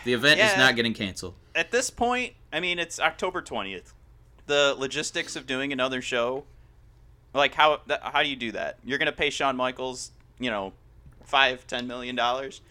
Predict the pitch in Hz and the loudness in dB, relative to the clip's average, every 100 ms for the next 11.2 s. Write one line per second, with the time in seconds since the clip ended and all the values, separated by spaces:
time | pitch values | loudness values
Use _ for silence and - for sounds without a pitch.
0 | - 151 165 185 233 175 147 165 139 135 | -6 -2 2 8 8 8 6 4 4 6
1 | 131 175 151 151 151 151 220 220 175 139 | 6 2 -2 0 0 2 4 6 4 4
2 | 151 143 131 117 110 131 135 131 - - | 4 6 6 6 4 2 0 -2 -6 -8
3 | 117 147 143 131 127 123 120 117 120 113 | 0 2 4 6 6 4 2 2 2 2
4 | 98 92 104 110 110 - 117 98 101 92 | 0 -2 -4 -4 -4 0 0 0 -4 -8
5 | - 85 82 - 101 90 - - 135 143 | -10 -12 -14 -4 -2 -2 -4 2 6 6
6 | 143 135 98 - - - 135 110 98 - | 6 2 -2 -10 -16 -6 -4 -4 -6 -16
7 | _ - _ _ - _ - 87 - - | _ -20 _ _ -20 _ -12 -12 -14 -20
8 | - - - - - - - - - - | -20 -20 -20 -20 -20 -20 -20 -20 -16 -4
9 | 107 113 120 123 117 110 104 101 95 110 | 0 2 2 -2 -4 -4 -2 -4 -6 -8
10 | - - 113 113 131 123 110 107 113 107 | -12 -8 -8 -4 -4 -4 -4 0 2 2
11 | 107 | 2